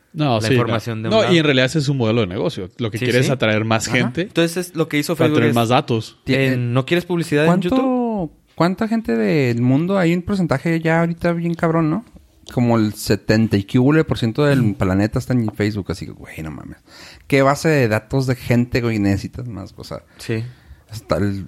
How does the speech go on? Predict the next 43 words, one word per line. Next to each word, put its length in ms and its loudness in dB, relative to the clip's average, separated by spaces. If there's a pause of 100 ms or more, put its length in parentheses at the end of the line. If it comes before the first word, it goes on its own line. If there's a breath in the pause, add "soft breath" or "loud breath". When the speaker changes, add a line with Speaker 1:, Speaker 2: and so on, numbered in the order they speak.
Speaker 3:
la 300 0
base 260 2
de 140 4
datos 260 0
más 180 0
grande 220 2
de 140 4
gente 300 0
está 180 0
en, 140 -4 (160)
es 100 -6
Facebook. 220 -4
Speaker 2:
Entonces, 440 2 (260)
si, 320 -4
si 200 -2
tú 200 2
dices, 380 0
"Bueno, 320 2
es 140 -2
que 400 -4
Google 240 2
también 480 -2
agarra 220 0
tu 100 -4
información", 560 -2
pues, 320 -2
más 180 -2
o 40 -2
menos, 280 -2
porque 260 -2
te 300 -4
da 140 4
la 100 2
opción 320 -4
de 60 -2
Speaker 3:
Ajá. 100 -4
Speaker 2:
pagar 440 0 (220)
para 240 0
no 180 -4
agarrar 320 -6
la 80 -6
información. 500 -14 (120)
Speaker 3:
Ujú. 240 -6